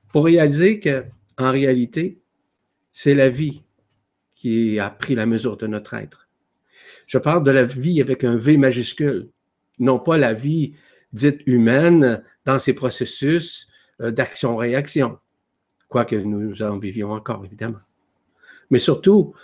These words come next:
vis-à-vis ce que nous vivons à l'intérieur de mou-, de nous, évidemment, et qui doit graduellement, euh,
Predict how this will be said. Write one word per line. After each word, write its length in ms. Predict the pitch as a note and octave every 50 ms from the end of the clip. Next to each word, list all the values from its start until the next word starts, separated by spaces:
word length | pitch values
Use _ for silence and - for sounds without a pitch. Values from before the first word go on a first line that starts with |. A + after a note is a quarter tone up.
| - - _ _ _ -
vis-à-vis 440 | C#3 D3+ D3 D#3+ D#3+ D#3 F#3+ G#3 G3+
ce 40 | -
que 100 | - E3
nous 160 | D3+ D3 C#3+
vivons 460 | C#3 F3 F#3+ D3+ D#3+ D#3 D3+ C3+ B2
à 60 | A#2
l'intérieur 500 | A#2 A2+ A2+ A2+ - A2 A2 A2 G#2+ G#2+
de 100 | G#2 G#2
mou-, 220 | G2+ G#2+ A#2+ B2+ - _
de 160 | A2 F#2+ G#2+ G#2
nous, 320 | G#2 B2 D#3+ A#3 A3+ -
évidemment, 460 | - A2 G2 G2 G#2+ G#2 G2+ G#2 D#3+ - - _ _ - - - -
et 180 | - D3 D3+ D3
qui 560 | - - E3 E3+ E3 E3 D#3 D3+ D#3 - - - _ _ -
doit 520 | B2 A#2 A2+ C#3+ D3+ F3 F#3+ A#3+ A#3 F#3
graduellement, 800 | C#3+ C#3 D3 F3+ F#3+ D#3 D#3+ E3 D3+ C#3+ D3 E3 E3+ F#3+ G#3+ A#3 - _ _ _ _ _ _ _ _ _ -
euh, 400 | A#2+ A#2+ A#2 A#2 A#2+ A#2+ A#2 -